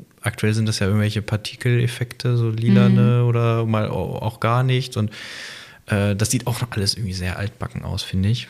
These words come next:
Speaker 1: wenn man da
Speaker 2: Ja,
Speaker 1: irgendwas,
Speaker 2: auf alle Fälle.
Speaker 1: äh, zaubert. Also da bin ich mal gespannt, aber auch das wird wahrscheinlich eher dann umgesetzt erst nächstes Jahr.
Speaker 2: Ja, aber ist ja in Ordnung. Also ich find, bisher klingt alles für dieses Jahr schon spannend genug.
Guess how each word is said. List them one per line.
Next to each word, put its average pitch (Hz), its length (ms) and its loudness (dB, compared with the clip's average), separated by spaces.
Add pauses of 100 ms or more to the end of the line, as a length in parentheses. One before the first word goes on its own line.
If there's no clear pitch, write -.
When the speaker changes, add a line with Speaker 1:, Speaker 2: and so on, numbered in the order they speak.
Speaker 1:
wenn 90 80 -2
man 87 140 -2
da 90 80 -2
Speaker 2:
Ja, 92 80 0
Speaker 1:
irgendwas, 90 400 0
Speaker 2:
auf 185 140 -2
alle 190 180 2
Fälle. 196 340 0 (240)
Speaker 1:
äh, 90 440 0
zaubert. 98 600 -2 (320)
Also 104 140 0
da 98 80 2
bin 98 100 0
ich 101 60 0
mal 95 140 2
gespannt, 95 400 0
aber 95 120 2
auch 95 140 -2
das - 440 -2
wird - 240 -6
wahrscheinlich 87 720 -4
eher 87 360 -2
dann 90 320 -2
umgesetzt 110 760 0
erst - 280 -6
nächstes - 400 -4
Jahr. 107 200 -8 (1000)
Speaker 2:
Ja, 208 260 -12
aber 220 220 6
ist 277 80 2
ja 311 60 4
in - 60 2
Ordnung. 196 300 4
Also 190 200 2
ich 214 80 -2
find, 247 160 0
bisher 226 280 2
klingt 220 380 0 (400)
alles 208 240 2
für 208 80 -2
dieses 214 260 0
Jahr 214 120 2
schon 196 420 2
spannend 196 500 0
genug. 196 360 0